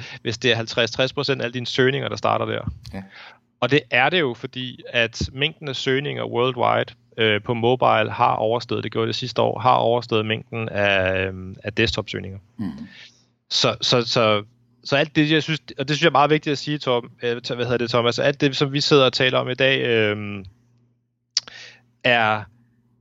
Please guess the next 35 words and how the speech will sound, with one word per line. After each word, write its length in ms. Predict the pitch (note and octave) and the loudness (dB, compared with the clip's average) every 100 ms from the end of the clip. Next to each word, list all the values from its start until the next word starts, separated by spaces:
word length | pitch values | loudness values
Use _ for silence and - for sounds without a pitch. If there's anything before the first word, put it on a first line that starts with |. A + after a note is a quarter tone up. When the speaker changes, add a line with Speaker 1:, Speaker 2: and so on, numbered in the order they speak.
| _ _ | _ _
Speaker 1:
øhm, 640 | A#2 A#2 A2 A2 A2 G#2+ G#2+ | 0 2 2 0 -4 -10 -12
det 100 | G#2 | -2
er 40 | D3 | 2
jo 40 | |
ikke 160 | D#3 - | 2 0
kun 200 | - D#3 | -4 -2
for 440 | - C3+ B2+ - | 2 2 2 0
at, 560 | A2 G#2 G2+ G#2+ A2 G#2 | 0 0 -2 -2 0 0
at, 60 | |
hvad 100 | G#2 | -2
skal 140 | G#2+ - | -4 -6
man 80 | G#2+ | -6
sige, 400 | - A2 A2 G#2 | -2 0 2 2
øh, 120 | G2+ | 0
få, 380 | - A2 G#2+ G#2 | 2 4 4 2
få 160 | - | 0
markedsført 600 | A2+ A2 C3 C#3 B2 A2 | 2 4 2 2 0 0
vores 140 | A2 A2+ | 0 0
egne 200 | A2+ B2+ | 0 -2
produkter. 640 | B2 - B2 - A2 - - | -6 -4 -4 -2 -4 -6 -6
Det, 160 | A#2+ A2 - - | 0 0 0 -2
det 80 | A2+ | 2
er 40 | |
jo 120 | D3+ | 2
for 260 | D#3 C#3+ B2 | 4 2 2
at 60 | |
sige, 500 | A#2 - C3 C#3+ C#3 | 0 -4 -4 -4 -2
at 360 | A2 G#2+ - - - - - - _ _ _ _ _ _ _ _ _ - | 0 0 0 -6 -10 -20 -20 -20 _ _ _ _ _ _ _ _ _ 0
det 60 | |
er 40 | B2 | 2
det, 140 | C#3+ | 4
der 60 | C3 | 2
sker 320 | - E3+ E3 | 2 2 2
nu, 220 | C#3 C#3 - _ - - _ _ _ _ | 0 -6 -12 _ -20 -20 _ _ _ _
og 420 | A#2+ A#2 G#2+ G#2+ | 0 4 4 2